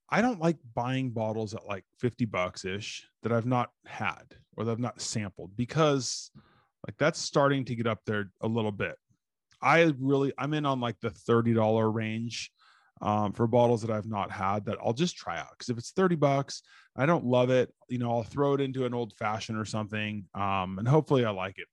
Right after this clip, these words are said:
But when you start getting to fifty bucks, like, I'm too cheap to spend fifty dollars ish on a bottle that I've not had.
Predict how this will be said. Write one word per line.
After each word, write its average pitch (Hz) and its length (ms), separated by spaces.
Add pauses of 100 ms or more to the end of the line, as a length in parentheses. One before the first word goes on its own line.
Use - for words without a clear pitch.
But 165 320 (500)
when 139 80
you 139 40
start 214 180
getting 202 160
to 160 60
fifty 135 280
bucks, 98 320
like, 135 100
I'm 139 80
too 196 180
cheap - 360
to 117 340
spend 120 360
fifty 117 280
dollars 107 480
ish 117 380
on 113 140
a 113 100
bottle 107 360
that 110 100
I've 107 140
not 95 220
had. 113 260